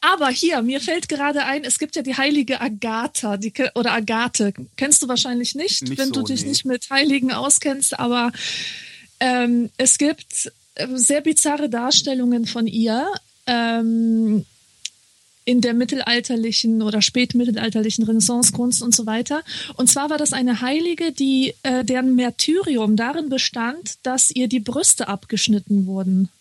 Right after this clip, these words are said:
Speaker 2: Aha.
Speaker 1: Und wenn sie dargestellt <laughs> wird, ist das einfach so eine Frau mit einem Tablett in der Hand und auf diesem Tablett <laughs> liegen ihre Brüste. Tatsächlich wie so ein Pudding-Dessert oder so.
Speaker 2: Das ist aber doch, warum?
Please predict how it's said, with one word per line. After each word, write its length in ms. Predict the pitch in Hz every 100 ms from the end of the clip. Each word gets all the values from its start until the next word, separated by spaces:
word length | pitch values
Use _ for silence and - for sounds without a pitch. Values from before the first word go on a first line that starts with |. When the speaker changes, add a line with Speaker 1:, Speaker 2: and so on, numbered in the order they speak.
| _
Speaker 2:
Aha. 400 | 147 131 147 151 110 - - _ -
Speaker 1:
Und 260 | 262 262 -
wenn 200 | 254 294
sie 160 | 311
dargestellt 760 | 262 262 381 330 - 254 233 254
<laughs> 160 | 269 269
wird, 400 | 370 - - - - - - -
ist 200 | - -
das 160 | 370 -
einfach 280 | - 226
so 200 | 311 320
eine 120 | 330 269
Frau 360 | - 247 247 415 - - - -
mit 260 | 285 214
einem 300 | 277 262 269
Tablett 580 | 214 254 220 285 480 - - _
in 160 | 254 240
der 180 | 240 220
Hand 260 | 233 339 - - _
und 400 | - 262 262 - -
auf 160 | 285
diesem 240 | - 285 -
Tablett 480 | 262 247 311 -
<laughs> 20 | -
liegen 280 | 311 262
ihre 240 | 226 254 247
Brüste. 640 | 208 240 294 - 233 202 -
Tatsächlich 520 | 269 330 359 285 -
wie 60 | 285
so 160 | 294
ein 140 | 294 254
Pudding-Dessert 960 | - 392 392 233 - 226 - - 202 196
oder 240 | 202 214
so. 300 | 202 208 196 196 _ _
Speaker 2:
Das 160 | - -
ist 60 |
aber 140 | 120 117
doch, 120 | 123 127
warum? 300 | 117 117